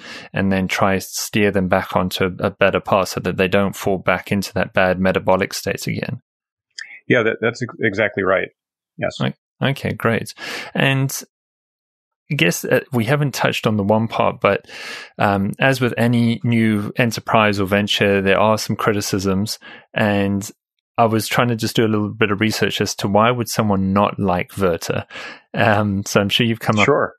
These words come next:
Speaker 1: s-, I'm sure you've seen some of these. And I, w-, I did find it interesting that, um, there is one particular doctor online who I, who I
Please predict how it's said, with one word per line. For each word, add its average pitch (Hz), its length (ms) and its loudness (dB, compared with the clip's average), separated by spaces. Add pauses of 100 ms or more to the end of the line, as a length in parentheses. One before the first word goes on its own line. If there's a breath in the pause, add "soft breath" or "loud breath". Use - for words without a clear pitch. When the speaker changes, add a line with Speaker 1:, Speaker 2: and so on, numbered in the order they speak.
Speaker 1:
s-, - 160 -6
I'm 113 300 2
sure 127 260 2
you've 113 180 0
seen 117 300 0
some 101 220 0
of 95 80 0
these. 92 200 0
And 104 140 0
I, 101 40 4
w-, 110 200 2
I 120 120 2
did 131 200 2
find 120 240 2
it 98 60 -2
interesting 113 480 -2
that, 98 280 0 (600 loud breath)
um, 98 320 2
there 101 180 4
is 117 140 0
one 107 220 2
particular 104 400 -2
doctor 92 560 0 (640)
online 104 380 0
who 117 100 0
I, 101 420 0
who 110 140 4
I 101 180 2